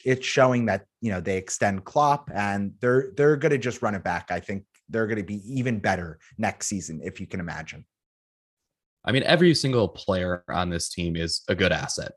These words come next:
Speaker 2: right? It just depends on what they're priced at. I'm lo-, excited for next season when Mane hopefully gets a price drop, so he, we can actually consider him as a possible alternative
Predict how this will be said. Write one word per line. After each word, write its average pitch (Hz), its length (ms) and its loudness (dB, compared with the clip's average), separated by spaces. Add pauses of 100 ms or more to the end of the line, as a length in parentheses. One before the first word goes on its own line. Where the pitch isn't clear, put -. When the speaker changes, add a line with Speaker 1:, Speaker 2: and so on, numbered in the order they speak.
Speaker 2:
right? 82 280 -2 (280)
It - 80 -4
just 110 220 2
depends 98 260 2
on 90 100 2
what 90 120 0
they're 82 100 -4
priced - 380 0
at. 90 120 2
I'm 90 140 0
lo-, 92 140 -2
excited 117 360 2
for 101 100 -2
next 92 240 0
season 101 300 0
when 85 120 -2
Mane 90 360 2
hopefully 85 440 -4
gets 85 160 -4
a 80 60 -8
price - 360 -2
drop, 90 420 -2
so - 120 -2
he, 90 180 0
we 87 80 -4
can 90 120 -4
actually 85 280 -4
consider 85 480 -4
him 87 220 -2
as 82 240 -4
a 80 60 -6
possible 85 420 -4
alternative 90 680 -2